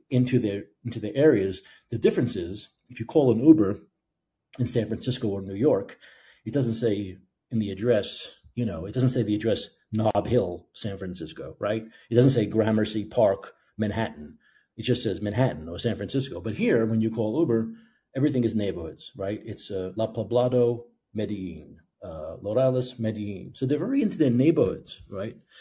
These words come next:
Here, very much so, into the neighborhoods and the, and the community and togetherness. Um, there is a, still, you have to, it's a big city and you have to be careful, right? There are, I was in an Uber tonight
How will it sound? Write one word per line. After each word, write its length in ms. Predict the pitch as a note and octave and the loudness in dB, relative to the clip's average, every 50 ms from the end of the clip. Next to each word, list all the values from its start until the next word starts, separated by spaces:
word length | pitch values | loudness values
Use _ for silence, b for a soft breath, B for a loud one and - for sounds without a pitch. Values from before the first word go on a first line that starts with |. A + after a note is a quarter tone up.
| B B B B _ | B B B B _
Here, 400 | - A2+ F#2 D#3+ D3+ - - - | 2 2 2 2 -2 -8 -12 -12
very 280 | C3 A2+ C3+ E3 G3 G3 | -6 -2 0 2 2 2
much 220 | F#3 F3+ E3 E3 | 4 2 2 0
so, 280 | - - D2+ C#2+ D2 - | 0 -4 -6 -8 -8 -8
into 200 | A2 G#2 - G#2+ | -10 -10 -8 -6
the 100 | G2+ G2+ | -4 0
neighborhoods 760 | A2 A2+ A#2+ A#2+ A2+ A2+ A#2+ A#2 A2+ A2 G#2 - - - - _ _ _ | 2 4 4 4 6 6 6 4 4 2 -2 -6 -10 -16 -20 _ _ _
and 240 | G2+ G2+ G2 F2 E2+ | -10 -8 -8 -8 -8
the, 100 | F2+ F2+ | -10 -10
and 100 | F#2 F2+ | -10 -10
the 80 | F#2 | -12
community 640 | F#2 - G2 G2 A#2+ C#3 C3+ A#2 A#2 A#2 A#2 A2+ A2+ A2+ B B B B B B B B B B - | -12 -10 -4 0 2 4 4 4 4 2 0 0 -2 -6 B B B B B B B B B B -8
and 180 | A2 A2 G#2+ | -6 -6 -6
togetherness. 920 | - - A2 - B2 B2 C3 B2+ B2 A#2+ A#2 A2+ A2+ A2+ - - - - - - _ _ - | -8 -10 -8 -2 2 2 2 4 2 2 2 0 0 -2 -4 -8 -10 -12 -16 -20 _ _ -10
Um, 560 | A#2+ A2+ A2 G#2+ G#2+ G#2+ G2+ G2+ G#2 - b b b b b b b - - - _ | -6 -6 -4 -4 -4 -6 -8 -10 -14 -16 b b b b b b b -20 -20 -10 _
there 120 | G3+ G3 | -6 -4
is 140 | A3+ A#3 E3 | -4 0 2
a, 260 | F3+ D3 B2 A2+ A2 A2 B B B B B _ _ _ _ | 2 2 2 0 -4 -8 B B B B B _ _ _ _
still, 560 | - - - F3 A#2 A2+ E3 - - - - - _ _ _ _ | -14 -4 0 2 2 2 2 0 -4 -8 -14 -20 _ _ _ _
you 80 | B2+ A2 | -4 -2
have 160 | A#2 A#2 - | -2 -4 -4
to, 160 | B2 A2+ - | -6 -8 -6
it's 120 | - B2+ | -8 -8
a 60 | B2+ G2+ | -4 -2
big 160 | B2 C#3 - | -2 -2 -2
city 380 | - - D2+ - - - C3 - _ _ _ _ _ | -6 -10 -10 -12 -14 -16 -18 -20 _ _ _ _ _
and 100 | G#2+ G#2+ | -6 -6
you 60 | G#2 | -4
have 80 | G2+ - | -6 -6
to 60 | F#2+ | -8
be 100 | F#2+ F#2 | -10 -10
careful, 440 | - F2 E2 D2+ - - - - _ _ _ | -12 -14 -16 -16 -18 -20 -20 -20 _ _ _
right? 260 | G2 F#2+ F#2+ G2+ - _ - | -14 -12 -12 -12 -14 _ -12
There 120 | A2+ G2+ | -10 -8
are, 180 | F#2 F#2 F#2 F#2 B B B B B - | -8 -8 -10 -12 B B B B B -6
I 80 | A#2 | -4
was 140 | A#2+ A#2+ A#2 | -2 0 2
in 80 | B2 A2+ | 2 2
an 140 | A2+ - | 2 2
Uber 200 | C#3 C#3+ C3 C#3+ | 2 2 2 2
tonight 420 | - - C#3 G#2+ F2 E2+ G#2 A2+ | 0 0 -2 -2 -4 -4 -8 -10